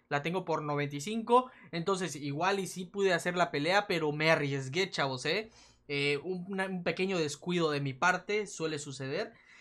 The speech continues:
Y bueno, ahora me tocaba bajarme a esta Black Widow Clairvoyant. Aquí, amigos, me zurré. Em, la verdad, me hizo parry, ahorita van a ver.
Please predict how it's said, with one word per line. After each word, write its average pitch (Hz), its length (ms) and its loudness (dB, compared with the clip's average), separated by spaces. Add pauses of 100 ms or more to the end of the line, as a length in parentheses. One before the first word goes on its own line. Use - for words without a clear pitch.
(140)
Y 165 80 0
bueno, 214 240 6
ahora 208 180 6
me 208 100 0
tocaba 185 380 2
bajarme 165 400 2
a 160 80 2
esta 143 280 -2
Black 165 280 2
Widow 175 240 -2
Clairvoyant. 147 680 -2 (260)
Aquí, 143 340 0
amigos, 156 440 0
me 147 280 -2
zurré. 139 520 -6 (360)
Em, 139 800 -2 (480)
la 160 200 0
verdad, 175 300 4
me 185 100 0
hizo 247 220 0
parry, 180 460 6
ahorita 147 240 -2
van 143 100 0
a 135 60 0
ver. 151 260 -4